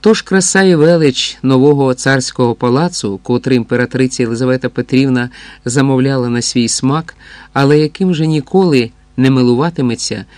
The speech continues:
з причини переходу її душі до вищих небесних сфер, де є значно прекрасніші від земних хороми Царя Небесного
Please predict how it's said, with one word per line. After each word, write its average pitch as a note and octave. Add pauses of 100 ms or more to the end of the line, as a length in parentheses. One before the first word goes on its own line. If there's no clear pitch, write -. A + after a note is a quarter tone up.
(240)
з -
причини C#3
переходу C3
її C3
душі B2+ (240)
до B2
вищих B2+
небесних B2
сфер, A2 (340)
де B2+
є B2
значно C#3
прекрасніші C3 (260)
від B2
земних B2 (120)
хороми B2 (140)
Царя B2
Небесного C3